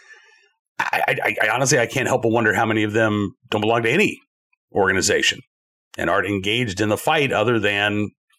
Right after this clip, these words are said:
clicking away on their keyboard, uh, online and complaining about how crappy this decision is 'cause it doesn't apply to them. Get in the fight. Get involved.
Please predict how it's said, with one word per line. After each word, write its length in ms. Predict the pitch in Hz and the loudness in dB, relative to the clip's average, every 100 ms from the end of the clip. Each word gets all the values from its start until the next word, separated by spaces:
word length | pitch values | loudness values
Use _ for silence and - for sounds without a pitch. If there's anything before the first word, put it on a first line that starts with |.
| _ _ - - - - - - - - - - - - | _ _ -18 -14 -12 -10 -8 -10 -10 -10 -10 -10 -12 -10
clicking 280 | - 131 127 | -4 -2 0
away 200 | 107 117 | 2 2
on 60 | 107 | 2
their 100 | 101 | -2
keyboard, 560 | - 214 120 98 90 85 _ _ _ _ _ _ - | 2 2 4 4 2 -2 _ _ _ _ _ _ -4
uh, 240 | 104 104 | 0 2
online 540 | 92 113 117 160 110 113 | 2 2 2 2 2 2
and 240 | 107 104 | 0 -2
complaining 400 | - 90 101 98 | -6 -2 0 0
about 300 | 95 90 87 87 _ _ | 2 2 0 -4 _ _
how 260 | 90 85 - _ _ _ | -2 -2 -4 _ _ _
crappy 320 | - 90 95 | -4 -2 -2
this 200 | 82 87 | -2 -2
decision 380 | - 78 90 87 | -2 -4 -4 -2
is 160 | 82 80 | -4 -2
'cause 160 | 82 | -4
it 40 | 80 | -2
doesn't 220 | 80 80 | -2 -2
apply 200 | 78 78 | -4 -2
to 80 | 80 | 0
them. 180 | 78 - _ _ _ _ _ _ _ _ _ - - _ _ _ - 107 | -4 -6 _ _ _ _ _ _ _ _ _ -14 -14 _ _ _ -20 -12
Get 140 | 104 139 | -2 2
in 60 | |
the 80 | 190 | 2
fight. 320 | - 131 - - _ _ _ _ _ _ _ _ - | 2 0 -2 -8 _ _ _ _ _ _ _ _ -4
Get 160 | 113 | 0
involved. 440 | 151 143 160 - | 2 2 2 -2